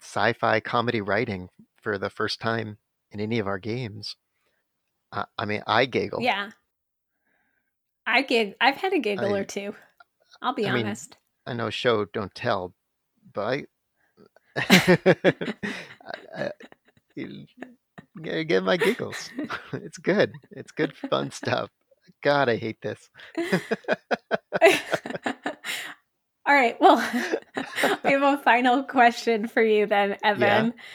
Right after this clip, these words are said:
Speaker 2: to right this ship. Um, what are, to bring this back to Questlandia two, which we're not abandoning,
Speaker 1: <laughs>
Speaker 2: what are our next steps
Speaker 1: Definitely not.
Speaker 2: for Questlandia? Definitely not.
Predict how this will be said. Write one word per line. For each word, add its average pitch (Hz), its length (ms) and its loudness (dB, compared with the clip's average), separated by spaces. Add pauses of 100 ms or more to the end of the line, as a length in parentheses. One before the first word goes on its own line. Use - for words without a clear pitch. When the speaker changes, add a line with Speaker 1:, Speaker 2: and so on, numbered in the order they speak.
(140)
Speaker 2:
to 269 140 0
right 214 320 2
this 220 300 0
ship. - 360 -2 (220)
Um, 254 380 2 (1040)
what 294 320 2 (220)
are, 240 720 4 (580)
to 247 120 -6
bring 254 200 2
this 269 160 0
back - 280 -4
to 233 120 -8
Questlandia 214 760 -2
two, 196 500 -4 (1040)
which 240 220 -6
we're 254 120 2
not 240 320 0
abandoning, 202 720 -6 (120)
Speaker 1:
<laughs> - 120 -20
Speaker 2:
what 254 260 0
are 269 140 6
our 247 200 6
next 220 300 0
steps 131 140 2
Speaker 1:
Definitely 123 480 4
not. 104 220 2
Speaker 2:
for 208 300 0
Questlandia? 214 760 -4 (480)
Definitely 311 580 4
not. 196 520 0